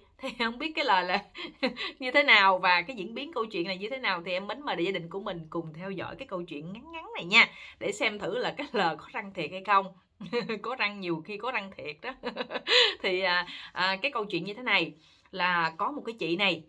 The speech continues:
chị, à, đàn bà không có chồng, chồng là mất lâu lắm rồi vì một cơn bạo bệnh. Chị thì rất là đẹp, da thì nước da thì rất là trắng, ngoại hình thì bốc lửa, ai nhìn cũng mê hết trơn trọi á. Nhưng mà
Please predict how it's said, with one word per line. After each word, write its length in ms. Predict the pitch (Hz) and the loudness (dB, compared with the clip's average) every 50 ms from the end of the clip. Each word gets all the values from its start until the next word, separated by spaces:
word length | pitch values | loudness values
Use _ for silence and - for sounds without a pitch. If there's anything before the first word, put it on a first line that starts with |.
| _ _ _ _ _ _ _ | _ _ _ _ _ _ _
chị, 200 | - 165 165 220 | -6 -4 -4 -2
à, 200 | 254 240 220 202 | -2 -2 -2 -2
đàn 220 | 190 175 160 160 147 | -2 -4 -4 -4 0
bà 140 | 156 156 156 | 0 0 0
không 140 | 151 156 170 | 0 -6 -10
có 100 | 196 233 - | -10 -10 -4
chồng, 280 | 196 170 160 160 151 139 - _ _ _ _ | -2 -2 -2 -2 -4 -10 -16 _ _ _ _
chồng 280 | - 175 156 156 151 151 | -2 -2 -2 -2 -2 -6
là 120 | 151 143 | -10 -6
mất 240 | 147 175 240 - - | -4 -4 -6 -4 -2
lâu 240 | 220 196 190 190 190 | 0 0 0 0 -2
lắm 200 | 196 202 254 262 | -4 -6 -6 -4
rồi 240 | 220 165 151 147 147 | -2 -2 -2 -2 -4
vì 80 | 151 151 | -8 -10
một 120 | 151 151 - | -10 -10 -10
cơn 180 | - 196 185 175 | -8 -8 -6 -6
bạo 160 | 160 139 156 | -4 -6 -4
bệnh. 300 | 165 135 135 147 165 180 - - - | -4 -6 -6 -6 -10 -16 -16 -14 -8
Chị 220 | - 151 151 170 170 | -6 -6 -4 -6 -6
thì 100 | 220 170 | -8 -8
rất 180 | 196 262 285 254 | -8 -8 -8 -8
là 60 | 202 | -10
đẹp, 260 | 175 170 175 180 170 175 _ _ _ _ _ - | -8 -8 -8 -8 -10 -14 _ _ _ _ _ -14
da 300 | 185 214 220 220 214 208 | -10 -8 -6 -6 -6 -8
thì 100 | 208 160 | -8 -10
nước 160 | 185 254 262 | -12 -12 -10
da 180 | - 226 214 214 | -8 -8 -6 -6
thì 120 | 196 165 | -6 -8
rất 160 | 143 - 277 - | -8 -8 -10 -10
là 60 | 156 156 - | -10 -4 -2
trắng, 280 | 247 240 247 311 392 453 466 - _ _ - | -2 -2 -2 -2 -10 -12 -14 -14 _ _ -14
ngoại 260 | 185 170 151 147 185 | -10 -8 -8 -6 -6
hình 220 | 196 175 160 156 156 | -8 -8 -10 -10 -10
thì 100 | 160 156 | -8 -2
bốc 280 | 175 254 311 - - | 0 0 0 -2 -6
lửa, 340 | 214 185 160 156 160 226 285 - - | -4 -4 -2 -2 -2 -2 -4 -4 -4
ai 340 | 208 226 233 240 247 247 | -4 -2 -2 -2 -2 -2
nhìn 320 | 247 226 214 190 165 160 - | -2 -2 -2 -2 -4 -6 -10
cũng 240 | - 165 220 254 262 | -12 -12 -12 -8 -4
mê 200 | 254 247 247 247 | -2 0 0 0
hết 120 | 269 262 | 0 2
trơn 240 | 269 262 240 254 185 | 2 2 2 2 0
trọi 220 | 196 165 151 170 | 0 2 2 4
á. 120 | 196 233 - _ _ _ - - - - - - - - | 2 0 -2 _ _ _ -20 -20 -20 -20 -20 -20 -12 -4
Nhưng 260 | 233 247 247 254 240 | 0 0 0 2 2
mà 260 | 226 196 185 175 170 | 2 4 4 4 2